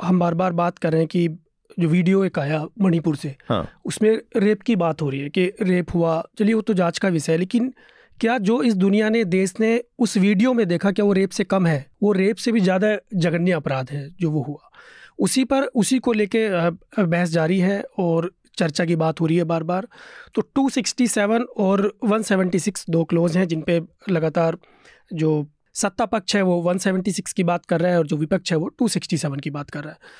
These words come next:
Speaker 1: तो टू सिक्सटी सेवन में जब भी, अ, इस तरह का कोई मामला आता है या जिस पर चर्चा की बात होती है, तो जितने भी पहले कोई कार्य होते हैं उन पर एक तो सबको रोक-,
Speaker 2: स्थगित हो जाएगा।
Speaker 1: हाँ, स्थगित ही होता है और उस पर चर्चा होनी चाहिए,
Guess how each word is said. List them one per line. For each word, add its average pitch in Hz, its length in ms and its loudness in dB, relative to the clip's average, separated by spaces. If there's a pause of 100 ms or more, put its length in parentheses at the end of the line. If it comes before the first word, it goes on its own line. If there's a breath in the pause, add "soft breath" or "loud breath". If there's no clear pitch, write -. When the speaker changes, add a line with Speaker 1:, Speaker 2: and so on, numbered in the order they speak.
(220 loud breath)
Speaker 1:
तो 311 100 -2 (100)
टू 262 120 2
सिक्सटी 254 380 -2
सेवन 220 260 0
में 233 300 0 (280)
जब 170 240 0
भी, 214 300 2 (100)
अ, 175 320 -2
इस - 160 -4
तरह 175 200 2
का 175 60 2
कोई 180 200 0 (280)
मामला 165 440 2 (600 soft breath)
आता 180 280 0
है 185 100 2
या 180 60 2
जिस 165 160 -2
पर 175 360 0 (100)
चर्चा 185 300 -2
की 185 100 2
बात 170 260 0
होती 170 160 -2
है, 254 60 -2
तो 247 100 0
जितने 214 340 0
भी 247 380 2 (260)
पहले 208 240 0
कोई 226 140 0
कार्य 165 220 0
होते 160 180 0
हैं 220 40 0
उन 214 40 -10
पर 254 80 -2
एक 233 140 -4
तो 247 80 2
सबको 220 300 -2
रोक-, - 760 -6
Speaker 2:
स्थगित 170 260 2
हो 117 80 0
जाएगा। 98 180 0
Speaker 1:
हाँ, 170 240 0
स्थगित 233 360 -2
ही 262 80 4
होता 240 180 2
है 285 60 0
और 359 80 0
उस - 120 -2
पर 359 80 -2
चर्चा 247 280 0
होनी 202 240 4
चाहिए, 135 380 -4